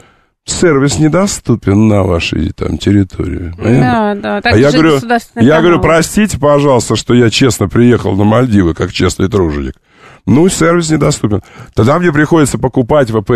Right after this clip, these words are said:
Speaker 1: N Россия. Ты знаешь, что такое тоже есть?
Speaker 2: Да, вот,
Speaker 1: Я
Speaker 2: слышала.
Speaker 1: покупаю русский адрес.
Speaker 2: Да.
Speaker 1: Покупаю русский адрес V P N.
Speaker 2: Дорого стоит-то?
Speaker 1: Не,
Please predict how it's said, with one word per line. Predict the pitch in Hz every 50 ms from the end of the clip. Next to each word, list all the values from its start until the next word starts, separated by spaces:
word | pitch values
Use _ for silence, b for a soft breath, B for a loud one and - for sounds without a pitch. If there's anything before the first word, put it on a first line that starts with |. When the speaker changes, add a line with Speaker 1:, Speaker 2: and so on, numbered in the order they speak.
| 123
Speaker 1:
N | 135 135
Россия. | 127 123 127 123 - - 127 123 101 82 73
Ты | 85
знаешь, | 90 101 135 131
что | 110 90
такое | 104 - - - -
тоже | - - 80 76 - -
есть? | 82 78 - _ _ _ _
Speaker 2:
Да, | 208 208 190 170 170 170 175 180 196 -
вот, | - 190 180 - -
Speaker 1:
Я | - 208 214
Speaker 2:
слышала. | - - -
Speaker 1:
покупаю | - 123 104 147 156 156 151 143
русский | 139 147 156 151 - - - 110 110
адрес. | 107 117 147 170 143 113 - - - - _ _
Speaker 2:
Да. | _ 254 202 190 185 165 170 -
Speaker 1:
Покупаю | - - - - - - 123 117 110
русский | 110 117 110 - - - 87
адрес | 85 80 78 73 -
V | 85 85 76
P | - 85 78
N. | 78 78 80 - _ _ _
Speaker 2:
Дорого | - 220 240 262 294 262 208 -
стоит-то? | - - 214 190 - _ _ 196 180 - _ _ _
Speaker 1:
Не, | - 202 226 277 262